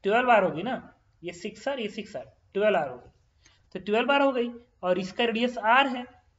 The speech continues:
छोटे वाले का radius क्या है? R है, तो ये भी R होगा, इधर से ये भी आर होगा, तो ये दूरी कितनी हो गई? टेन आर होगी ना, टेन आर, ये दूरी टेन आर हो गई, टेन आर हो गई। समझ रहे हो क्यों? Total twelve R है,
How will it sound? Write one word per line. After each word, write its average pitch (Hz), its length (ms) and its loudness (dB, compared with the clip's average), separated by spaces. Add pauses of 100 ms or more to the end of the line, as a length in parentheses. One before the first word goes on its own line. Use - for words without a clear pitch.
(160)
छोटे 190 240 -2
वाले 226 160 4
का 220 80 -8
radius 202 240 -2
क्या 196 160 -6
है? - 220 -14 (180)
R 226 220 2
है, 240 200 -8 (600)
तो 220 100 -4
ये 170 200 -4
भी 170 200 -4
R 233 200 6
होगा, 247 160 0
इधर 247 200 0
से 240 140 -8
ये 160 80 -6
भी 202 120 -4
आर 226 120 6
होगा, 233 180 0 (440)
तो 165 60 -12
ये 170 240 -4
दूरी 240 180 -2
कितनी 254 240 -10
हो 175 80 -6
गई? 127 160 -12 (520)
टेन 214 160 4
आर 226 140 6
होगी 170 180 -4
ना, 269 100 -6 (100)
टेन 202 200 -2
आर, 123 200 -10 (640)
ये 180 80 -14
दूरी 208 180 -4 (140)
टेन 190 180 -2
आर 190 160 0
हो 143 100 -10
गई, 123 140 -16 (1900)
टेन 180 120 -6
आर 160 140 -6
हो 127 60 -12
गई। 123 120 -18
समझ 247 200 -6
रहे 311 100 -2
हो - 60 -8
क्यों? 190 140 -12 (440)
Total 185 240 -6
twelve 254 360 2
R 294 140 -2
है, 254 120 -10